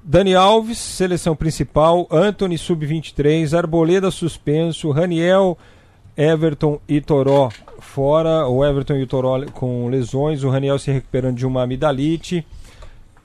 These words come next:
e ainda sem saber se o Pato poderá ser titular. Com certeza ele não, se, se entrar como titular, não vai ter caixa pros noventa minutos,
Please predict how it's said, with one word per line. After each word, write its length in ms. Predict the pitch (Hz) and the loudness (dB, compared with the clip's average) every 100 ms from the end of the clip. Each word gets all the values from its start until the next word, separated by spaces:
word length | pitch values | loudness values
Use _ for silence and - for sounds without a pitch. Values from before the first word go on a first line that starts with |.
| - - | -14 0
e 80 | 175 | 2
ainda 320 | 185 208 208 | 2 -2 -6
sem 180 | 214 214 | -6 -8
saber 340 | 240 170 180 | -6 -6 -8
se 140 | - | -8
o 40 | 214 | -10
Pato 380 | - 170 170 - | -6 -6 -6 -10
poderá 380 | 196 175 160 | -8 -6 -4
ser 220 | 147 160 143 | -4 -6 -6
titular. 520 | 196 233 175 175 - | -6 -2 0 2 0
Com 140 | 220 | -2
certeza 520 | - 180 - 175 170 | 0 -2 0 -2 -2
ele 120 | 175 156 | -2 0
não, 460 | 151 135 117 104 110 113 | 0 0 -4 -6 -6 -6
se, 320 | - 143 135 | -4 -6 -6
se 160 | - 170 | -4 -2
entrar 300 | 165 147 151 | -2 -2 -2
como 180 | 151 135 | -2 -6
titular, 480 | 143 139 123 110 - | -6 -2 -2 -2 -4
não 260 | 131 127 135 | -6 -4 -2
vai 140 | 139 | -4
ter 400 | 135 135 120 101 | -4 -4 -2 -4
caixa 380 | - 139 131 - | -2 -2 -2 -6
pros 220 | - 131 | -6 -4
noventa 360 | 123 113 123 131 | -2 -2 -4 -4
minutos, 540 | 131 120 160 185 - | -4 -4 -4 -6 -12